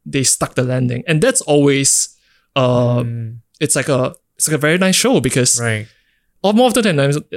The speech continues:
Speaker 1: than not, they would, they would do all these fancy things. Like if it's a gymnast, they do all these fancy things, but they don't stick the landing.
Speaker 2: Right.
Speaker 1: And if you look it up online,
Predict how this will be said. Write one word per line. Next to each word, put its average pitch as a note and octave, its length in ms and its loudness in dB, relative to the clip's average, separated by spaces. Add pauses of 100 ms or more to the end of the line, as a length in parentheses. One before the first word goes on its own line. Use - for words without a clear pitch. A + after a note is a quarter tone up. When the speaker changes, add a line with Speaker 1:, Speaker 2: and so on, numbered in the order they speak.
Speaker 1:
than C3+ 280 2
not, C3 320 0
they D#3 120 2
would, E3 120 4
they F3 40 4
would F3 120 2
do B3 120 2
all F#3+ 120 2
these - 420 -2
fancy C#3+ 520 -2
things. - 520 -2
Like - 120 -8
if C#3+ 100 -4
it's D3+ 100 -2
a D3 60 -2
gymnast, D3 440 0
they C#3 60 -4
do G3 160 2
all G3+ 60 4
these E3+ 140 2
fancy C#3 180 0
things, C3 80 0
but D3+ 140 0
they F#3 60 0
don't G3 180 2
stick C#3 200 -4
the B2+ 100 -2
landing. B2 400 -8 (160)
Speaker 2:
Right. A2+ 400 2 (100)
Speaker 1:
And D3 480 0 (400)
if E3+ 120 0
you F#3 60 2
look G#3+ 160 0
it G3+ 60 -2
up E3 100 0
online, C#3+ 680 0